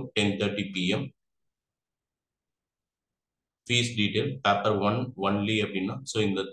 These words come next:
த்ரீ மந்த்துக்கு தௌசண்ட் ஃபைவ் ஹண்ட்ரட் ருப்பீஸ்.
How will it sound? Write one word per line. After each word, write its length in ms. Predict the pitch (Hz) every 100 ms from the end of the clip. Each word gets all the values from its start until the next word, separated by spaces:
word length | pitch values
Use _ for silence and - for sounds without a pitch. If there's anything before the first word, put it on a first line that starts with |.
| -
த்ரீ 140 | 113 120 117 107
மந்த்துக்கு 560 | 104 107 - - 117 139 135 - _ _ _ _ _ _ _ _ _ _ _ _ _ _ _ _ _ _ _ _ - _ _ _ _ _ -
தௌசண்ட் 380 | 107 104 110 104
ஃபைவ் 180 | 104 101
ஹண்ட்ரட் 240 | 98 98 90
ருப்பீஸ். 340 | 90 117 135